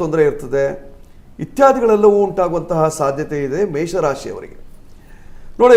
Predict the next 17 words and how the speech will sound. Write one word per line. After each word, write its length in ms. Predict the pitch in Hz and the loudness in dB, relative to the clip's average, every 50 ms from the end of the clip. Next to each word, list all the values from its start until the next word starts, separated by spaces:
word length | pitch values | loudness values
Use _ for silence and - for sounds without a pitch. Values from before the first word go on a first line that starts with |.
| 208 190 | 8 6
ಮೇಷರಾಶಿಯವರಿಗೆ 680 | 214 254 247 262 247 247 233 - 240 226 226 226 165 156 | 4 4 4 4 4 4 4 4 2 0 0 -2 -2 -2
ಗುರುವಿನ 300 | 175 240 277 277 269 262 226 | -2 -2 -2 0 0 2 4
ಬಲ 100 | 233 233 220 226 - | 4 4 2 2 0
ಚೆನ್ನಾಗಿದೆ. 420 | 208 202 202 202 190 170 160 131 - - - - - - 156 | 2 4 4 4 4 4 2 2 -2 -4 -14 -14 -8 -4 0
ಏನಾದರೂ 280 | 175 202 208 214 208 202 196 | 2 4 6 6 6 6 4
ಮದುವೆ 240 | 185 160 180 202 202 196 202 202 - 160 | 4 6 6 8 8 6 4 0 -2 -4
ಮಂಗಲ 200 | 160 175 196 196 196 - | 0 2 2 2 2 4
ಕಾರ್ಯ 200 | 190 185 185 190 185 185 185 185 185 185 | 6 6 8 8 8 8 8 6 6 4
ಏನಾದರೂ 300 | 180 185 180 175 185 185 165 151 | 4 4 4 4 2 0 2 2
ಮಾಡಿಕೊಳ್ಳುವಂತಹ 760 | 156 170 180 190 185 196 185 180 185 180 170 - 175 175 175 175 175 175 | 2 4 4 4 2 2 2 2 2 2 2 0 0 2 4 4 2 2
ಒಂದು 140 | 175 170 170 170 - | 0 -2 -4 -4 -4
ಪ್ರಮೇಯ 320 | 151 147 165 180 185 185 180 170 160 | -2 2 4 6 6 6 6 6 4
ಇದ್ದಲ್ಲಿ 340 | 135 123 156 143 139 175 214 220 - - - - - - - - - - - - - - - - | 2 2 0 0 0 -2 -4 -6 -8 -14 -16 -18 -18 -20 -20 -20 -20 -20 -20 -20 -18 -12 -6 0
ಮೇ 100 | 139 185 240 254 220 180 | 2 4 4 4 4 4
ಹದಿಮೂರನೇ 680 | 185 175 196 202 196 202 202 202 190 190 180 180 180 180 180 180 180 | 2 2 2 2 2 2 4 4 4 4 2 2 2 0 0 0 2
ತಾರೀಕಿನವರೆಗೆ 720 | 160 160 160 160 160 156 160 - 156 143 147 165 196 180 156 | 2 2 4 2 0 -2 -4 -4 -6 -4 -4 -2 -2 -2 -2
ಒಳ್ಳೆಯ 260 | 143 151 160 170 175 | -2 -2 -2 0 0